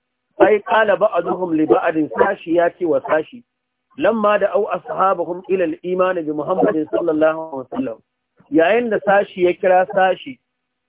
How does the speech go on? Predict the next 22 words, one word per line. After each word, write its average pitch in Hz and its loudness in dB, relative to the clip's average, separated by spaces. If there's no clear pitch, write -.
su 156 -8
zo 208 6
su - -14
yi 180 -14
imani 196 0
da 160 -4
Annabi. 139 -6
Wa 151 2
in 262 2
kunna, 185 2
ko - 0
da - 2
yake 202 -4
mun 190 -4
kasance 185 -10
qabla 196 2
istima'il 175 -4
Qur'ani, - -4
gabanin 208 4
mu 208 -4
saurari 165 2
Qur'ani, 180 -2